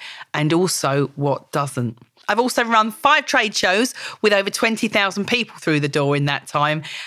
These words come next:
and conferences on how to start and grow a British-made brand known as the Make It British Forum. Speaking of which, before we go any further, I want to tell you about another event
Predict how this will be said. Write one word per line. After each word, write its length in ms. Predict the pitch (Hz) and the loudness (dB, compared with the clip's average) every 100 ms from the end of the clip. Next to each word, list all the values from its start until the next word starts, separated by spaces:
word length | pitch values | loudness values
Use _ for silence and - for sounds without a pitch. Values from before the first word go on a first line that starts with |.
| - - | -8 -4
and 180 | 277 277 | -2 0
conferences 800 | - 330 - 214 190 180 175 | 2 0 2 -2 0 0 0
on 180 | - 175 | 0 -2
how 240 | 156 180 175 | 0 0 -2
to 120 | - | -4
start 460 | 175 - 165 156 - | -6 0 2 2 2
and 120 | 156 | -2
grow 400 | 147 151 139 143 - | 0 0 2 2 0
a 80 | |
British-made 760 | 139 147 - 139 151 143 139 135 | -2 -2 -2 -2 -2 -2 -2 0
brand 440 | 185 156 151 156 156 - - - | 0 2 0 -2 -6 -12 -12 -4
known 260 | 175 175 | 0 2
as 140 | 180 - | 0 0
the 80 | |
Make 400 | 175 165 156 147 | -2 0 -2 -4
It 140 | 180 - | -6 -4
British 340 | 156 - 190 | -4 -2 -4
Forum. 800 | - - 381 349 233 143 135 127 - _ _ _ _ - - | -6 -2 2 4 4 4 2 0 -6 _ _ _ _ -18 -6
Speaking 480 | - - 320 302 | -4 0 0 2
of 160 | 269 185 | 0 2
which, 320 | 175 226 - | 0 0 -2
before 280 | - 240 320 | -2 2 4
we 100 | 339 | 4
go 160 | 285 262 | 2 2
any 180 | 240 | 2
further, 540 | 220 - 180 139 135 135 | 0 2 2 2 -2 0
I 120 | 170 | 0
want 180 | 165 202 | 0 0
to 180 | 254 - | 0 -2
tell 140 | 208 | 0
you 120 | 156 | 2
about 280 | 151 165 151 | 2 2 0
another 560 | 175 190 226 294 294 180 | 0 2 4 4 2 0
event 400 | 147 147 147 | 0 -2 -2